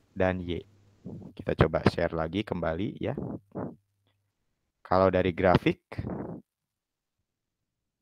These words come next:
ini kan, nah ini, altitude berdasarkan ketinggian.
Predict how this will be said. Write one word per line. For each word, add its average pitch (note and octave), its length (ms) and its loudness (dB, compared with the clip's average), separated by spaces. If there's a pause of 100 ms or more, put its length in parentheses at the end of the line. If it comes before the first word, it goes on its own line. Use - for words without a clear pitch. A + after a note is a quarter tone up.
(2500)
ini G#2+ 180 2
kan, E3 260 6 (540)
nah F2 220 4 (100)
ini, F2 180 -12 (140)
altitude B2 880 8 (640)
berdasarkan F#2+ 960 2 (480)
ketinggian. F2+ 800 0